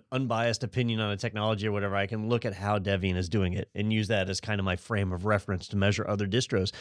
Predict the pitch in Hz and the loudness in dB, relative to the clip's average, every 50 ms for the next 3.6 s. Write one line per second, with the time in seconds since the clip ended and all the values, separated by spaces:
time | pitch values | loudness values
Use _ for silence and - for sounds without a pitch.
0 | - - - _ - - 139 131 120 110 - _ - 135 117 - - - 131 127 | -16 -20 -20 _ -2 2 4 4 4 2 0 _ -4 -4 -4 -4 -4 -4 -2 -2
1 | 117 107 110 120 127 147 156 160 151 135 113 120 120 110 104 117 110 110 113 110 | 0 2 2 2 0 0 0 0 -2 -2 -2 -2 -2 0 0 0 0 2 2 2
2 | 110 110 107 113 101 - 113 101 95 95 92 110 139 175 196 214 240 196 175 - | 0 0 -2 -4 -4 -2 0 0 0 0 0 0 2 2 0 0 0 -4 -6 -6
3 | - 120 113 117 113 113 110 110 107 110 104 | -4 -2 0 0 0 0 0 0 -2 -2 -4